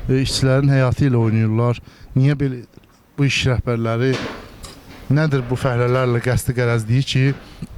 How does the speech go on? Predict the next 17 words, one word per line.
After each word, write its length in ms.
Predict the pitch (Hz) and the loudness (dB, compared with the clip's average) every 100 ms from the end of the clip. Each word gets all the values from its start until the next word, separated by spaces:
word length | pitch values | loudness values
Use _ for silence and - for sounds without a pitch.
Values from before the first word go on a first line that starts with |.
| - - - - - - | -16 -14 -14 -12 -6 -4
işçiləri 540 | - - 135 131 135 147 131 - - - - | -2 0 0 2 2 0 -4 -14 -20 -18 -2
təhlükəsizlik 500 | 151 151 156 147 185 165 | 0 2 0 -2 0 0
kəməri 340 | 143 135 135 | 2 2 2
olmadan, 560 | 165 160 135 123 131 135 | 2 2 2 0 -2 -2
bax, 180 | 123 - | -2 0
bu 140 | - 135 | 0 0
cür 140 | 127 | -2
şəkildə 560 | 135 123 120 113 127 127 - - | -2 -2 -4 0 0 0 -6 -6
işlədirlər? 800 | 143 139 135 123 143 120 127 131 - - - | -2 0 0 0 -2 0 0 -2 -10 -16 -4
E, 140 | 123 151 | -2 0
inanırıq 460 | 151 151 165 147 - | 0 2 0 -2 -2
ki, 160 | 143 147 151 - - 139 | 0 2 0 -6 -6 0
aidiyyəti 480 | 139 139 127 170 | 2 0 0 -4
üzrə, 320 | 131 135 147 151 | -2 0 2 0
e, 480 | - - - 127 123 | -4 -20 -6 0 2
rayon, 480 | 139 139 151 160 147 | 2 2 2 0 -2
e, 580 | - - - _ 131 | -8 -20 -20 _ 0